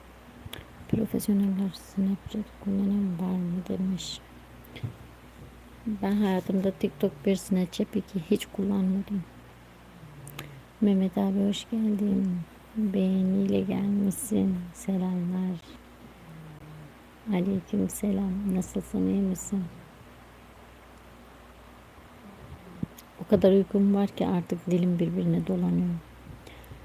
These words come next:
Üç beş dakika daha bekleyip kapatacağım yayını. Az önce hastaneden geldim.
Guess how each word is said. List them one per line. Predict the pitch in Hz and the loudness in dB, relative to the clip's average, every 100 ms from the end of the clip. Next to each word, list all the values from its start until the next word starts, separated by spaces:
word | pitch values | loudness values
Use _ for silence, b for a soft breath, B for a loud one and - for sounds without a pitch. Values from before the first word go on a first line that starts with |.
| - - - - - - | -20 -20 -20 -20 -6 0
Üç | 214 - | 0 4
beş | 208 196 208 | 4 4 0
dakika | - - 202 | -2 0 0
daha | 196 196 190 | 4 4 4
bekleyip | 175 196 190 - | 2 0 0 0
kapatacağım | 180 180 170 180 185 180 | 0 0 0 0 2 4
yayını. | 180 190 196 196 165 - - - - - - - - - - - - - - - 170 165 - - 233 | 2 2 0 -2 -4 -14 -20 -20 -20 -20 -20 -20 -20 -20 -20 -18 -18 -18 -18 -18 -18 -18 -18 -4 2
Az | 196 | 4
önce | 196 190 180 | 4 4 4
hastaneden | 175 175 - 185 180 185 175 | 2 0 -2 0 0 -2 -2
geldim. | 170 175 180 180 190 | -2 -2 -6 -6 -8